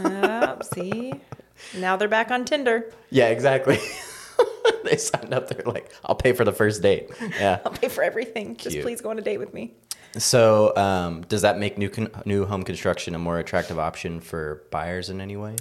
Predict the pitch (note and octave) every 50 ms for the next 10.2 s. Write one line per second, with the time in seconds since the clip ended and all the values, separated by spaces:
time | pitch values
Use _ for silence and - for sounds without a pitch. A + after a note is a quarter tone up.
0 | - - - - - - _ _ - A3+ C4 C4+ - A#3+ A3+ A3+ G3 F#3 F3+ E3+
1 | E3+ F#3 E3+ D#3 D#3+ F3 F3+ F3+ F3 F#3 G3 G3+ G3 F#3+ F#3 F#3 F3+ F3+ F#3 F3
2 | F3 F#3 F3+ F3+ F3+ F3 F3 F3+ F3 - - _ - E3 E3 E3 D#3+ D#3 D#3 D#3+
3 | - - E3 E3 E3 F3 F3 F3 E3+ E3+ E3 E3 D#3+ D#3+ D#3 D#3 D#3 D#3 D3+ D#3
4 | D#3 - - - - - - - - - - _ - - F3 E3 D#3 D#3+ D#3+ -
5 | - F3+ F3 - E3+ E3 E3+ F3 G3 A#3+ B3 - - - E2+ D#2 D#2 - - -
6 | _ _ _ _ - E3+ E3 E3 E3 E3 - E3 D#3+ D#3+ - - - F3 E3 F3+
7 | E3+ D#3 D#3 - - - F#3+ F#3 E3+ E3+ E3+ D#3+ D#3+ D#3+ - - E3 - - D#3
8 | F3 F3+ D#3+ D3+ D3+ D3 D3 D3 D3 D3+ D#3 D#3 E3 D#3+ D3+ E3 D3 C#3+ - -
9 | E3+ D#3+ - - E3 E3 E3 E3 E3 E3 E3 D#3+ D#3+ D3+ D3 D#3 D3+ - - -
10 | _ - D#3